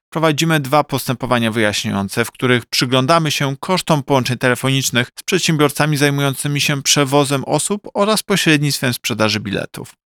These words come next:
Pierwsze postępowanie wyjaśniające toczy się w sprawie spółki Wizz Air Hungary. Koszt infolinii dla konsumentów z Polski wynosi cztery złote dziewięćdziesiąt dwa grosze za minutę. Przedsiębiorca nie zmienił tego mimo dwukrotnych wezwań z naszej strony.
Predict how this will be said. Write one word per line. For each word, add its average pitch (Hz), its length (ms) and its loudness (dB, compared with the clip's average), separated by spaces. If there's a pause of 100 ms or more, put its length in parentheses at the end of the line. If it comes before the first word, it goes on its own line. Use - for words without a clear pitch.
Pierwsze 160 220 4
postępowanie 143 640 2
wyjaśniające 127 760 2
toczy 131 300 0
się 131 160 0
w 120 60 -2
sprawie 135 260 0
spółki 139 540 0 (100)
Wizz 175 260 2
Air 135 160 2
Hungary. 107 560 0 (180)
Koszt - 280 4
infolinii 135 440 2
dla 127 160 2
konsumentów 139 560 0
z - 60 -2
Polski 147 560 0
wynosi 139 440 0
cztery 175 340 2
złote 147 340 2
dziewięćdziesiąt 131 560 2
dwa 127 140 2
grosze 127 340 0
za 113 140 2
minutę. 107 420 0 (320)
Przedsiębiorca 127 580 2
nie 123 180 4
zmienił 135 320 2
tego 131 320 4
mimo 139 280 2
dwukrotnych 135 600 -2
wezwań 123 360 0
z 104 60 -4
naszej 127 300 2
strony. - 480 -6